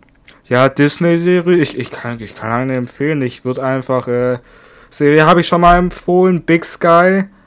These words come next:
Bin ich grad an der dritten Staffel dran, bin fast am Ende. Äh, ich hatte da kurz eine Pause drin, wo ich's nicht so lang,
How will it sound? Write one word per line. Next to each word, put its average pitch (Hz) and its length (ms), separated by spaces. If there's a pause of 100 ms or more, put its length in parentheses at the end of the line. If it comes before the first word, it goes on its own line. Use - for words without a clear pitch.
Bin 139 140
ich 135 80
grad 143 240
an 143 100
der 135 120
dritten 196 400
Staffel 175 400
dran, 170 420
bin 143 120
fast 143 280
am 143 120
Ende. 180 540 (880)
Äh, 143 360 (240)
ich 131 100
hatte 151 160
da 175 300
kurz - 340
eine 160 80
Pause 196 460
drin, 196 300
wo 151 100
ich's 147 160
nicht 175 320
so 196 320
lang, 196 260